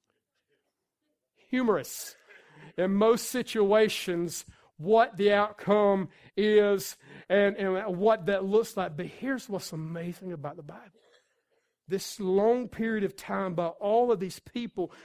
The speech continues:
written by all these places, and yet it comes together so perfect.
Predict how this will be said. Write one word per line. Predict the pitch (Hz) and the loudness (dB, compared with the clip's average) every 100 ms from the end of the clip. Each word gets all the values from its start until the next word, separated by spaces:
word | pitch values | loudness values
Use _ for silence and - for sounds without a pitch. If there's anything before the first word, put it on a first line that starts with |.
| - | -12
written | 185 214 247 196 | -2 0 0 -2
by | 190 | -2
all | 202 220 240 | -2 0 0
these | 240 214 | 0 -8
places, | - - 220 254 - 214 165 | -14 -10 -8 -8 -10 -14 -10
and | 190 185 | -8 -2
yet | 208 | -2
it | 180 - | -2 -6
comes | - 269 262 | -14 -12 -12
together | - 170 139 170 208 - 151 139 - _ _ _ _ _ _ _ _ _ _ _ | -14 -20 -18 -16 -16 -16 -16 -16 -18 _ _ _ _ _ _ _ _ _ _ _
so | _ - - | _ -20 -20
perfect. | 311 - _ | -20 -20 _